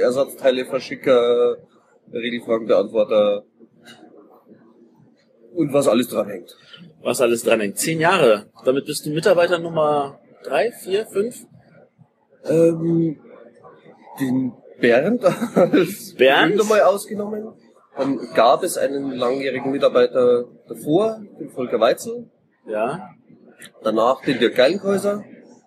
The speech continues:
Speaker 1: der noch da ist. Äh, Volker nicht mehr. Und danach würde dann ich kommen.
Speaker 2: Eins, zwei, drei,
Speaker 1: In
Speaker 2: vier.
Speaker 1: Länge.
Speaker 2: Sind wir bei vier, ja?
Speaker 1: Ja.
Speaker 2: Ist doch, ist also für einen Verlag, der dann auch schon dreißig Jahre auf dem Buckel hat,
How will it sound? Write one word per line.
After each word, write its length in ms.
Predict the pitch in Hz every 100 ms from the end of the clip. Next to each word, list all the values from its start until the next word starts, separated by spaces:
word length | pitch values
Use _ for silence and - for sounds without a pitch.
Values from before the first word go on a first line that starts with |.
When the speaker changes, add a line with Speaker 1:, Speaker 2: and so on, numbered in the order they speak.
| _ _ - -
Speaker 1:
der 120 | 110
noch 200 | 107 -
da 200 | 127 185
ist. 300 | 202 - - _ - - - -
Äh, 280 | 123 117 -
Volker 220 | 117 117
nicht 180 | 156 185
mehr. 160 | 185
Und 180 | 156 151 -
danach 400 | 147 123 117 120
würde 200 | 127 123
dann 240 | 120 117 107
ich 80 | -
kommen. 240 | - - _ _ _ -
Speaker 2:
Eins, 200 | 160 -
zwei, 160 | 156
drei, 160 | 143 135
Speaker 1:
In 60 |
Speaker 2:
vier. 140 | 123 131
Speaker 1:
Länge. 400 | 117 123 120 117 _
Speaker 2:
Sind 200 | 180 196
wir 60 |
bei 120 | 220 214
vier, 300 | - 135 107
ja? 20 |
Speaker 1:
Ja. 60 |
Speaker 2:
Ist 60 | 110
doch, 160 | 95 - _ _ - _ _ _ _
ist 140 | - -
also 360 | 135 139 135
für 220 | 123 147
einen 160 | 123 127
Verlag, 360 | - 127 127 -
der 100 | 156
dann 120 | 147
auch 100 | 139
schon 160 | 151
dreißig 320 | 127 135 165 156
Jahre 140 | 135
auf 120 | 135
dem 120 | 139 120
Buckel 260 | 120 233
hat, 180 | 269 -